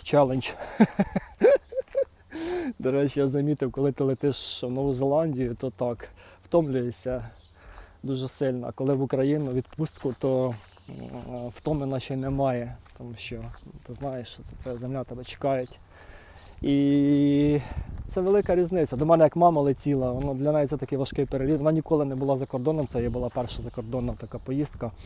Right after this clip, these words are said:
Це вона в тому році до мене в шістдесят років перший раз прилетіла в гості. Дуже їй тут сподобалось, е, в Новій Зеландії, але, каже, дуже тяжкий перельот. І різниця в часу одинадцять, інколи дванадцять годин буває. Тобто, е,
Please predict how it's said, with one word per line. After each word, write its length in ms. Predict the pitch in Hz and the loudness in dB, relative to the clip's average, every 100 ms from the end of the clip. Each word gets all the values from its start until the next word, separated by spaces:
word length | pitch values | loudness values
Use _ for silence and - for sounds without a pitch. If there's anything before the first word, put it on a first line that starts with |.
| - - - - | -16 -14 -14 -10
Це 120 | 123 | -4
вона 160 | 127 127 | -2 -2
в 60 | 117 | -2
тому 220 | 135 135 | -2 0
році 240 | 135 - | 0 0
до 100 | 123 | -2
мене 280 | 123 123 123 | 0 0 -2
в 80 | 113 | -4
шістдесят 380 | - 131 131 143 | -2 0 0 0
років 260 | 143 117 | -2 -2
перший 300 | 131 123 127 | -4 -4 -2
раз 120 | 127 | -4
прилетіла 540 | - 131 127 - 123 120 | -2 -4 -4 -2 -4 -2
в 40 | |
гості. 400 | 120 175 - 127 - - - - - - - - - - | -2 -4 -4 -6 -8 -18 -20 -20 -20 -20 -20 -20 -20 -6
Дуже 280 | 131 123 131 | -4 0 2
їй 100 | 123 | 2
тут 120 | 127 | -2
сподобалось, 720 | - 113 156 143 135 135 - - - - - 131 | -4 0 2 2 0 0 -2 -4 -6 -8 -8 -6
е, 320 | 127 127 123 - - | -4 -4 -6 -8 -6
в 40 | |
Новій 200 | 131 127 | -4 -2
Зеландії, 520 | 123 131 135 135 120 | -2 0 0 0 -2
але, 180 | 123 127 | -2 -2
каже, 220 | 135 123 | -4 -4
дуже 260 | 113 120 127 | -6 -6 -6
тяжкий 320 | 123 - 135 | -6 -4 -4
перельот. 520 | - 131 147 190 214 - - - - - - | -2 -4 0 0 0 -6 -20 -20 -20 -12 -2
І 340 | 131 131 135 | 2 4 4
різниця 440 | 143 135 160 147 | 2 2 2 2
в 60 | 139 | -2
часу 360 | - 131 - 160 | -2 -2 2 2
одинадцять, 640 | 127 131 135 131 120 - | 2 0 0 -2 -6 -6
інколи 240 | 120 120 120 | -8 -6 -4
дванадцять 400 | 120 127 127 117 | -4 -4 -4 -4
годин 320 | 127 147 139 | 0 0 0
буває. 420 | 123 123 120 117 | 0 0 0 -2
Тобто, 500 | - - - 127 123 110 - - - - _ - - - - - | -8 -10 0 2 2 -2 -12 -20 -20 -20 _ -20 -20 -20 -12 -12
е, 360 | 127 113 117 | -10 -8 -6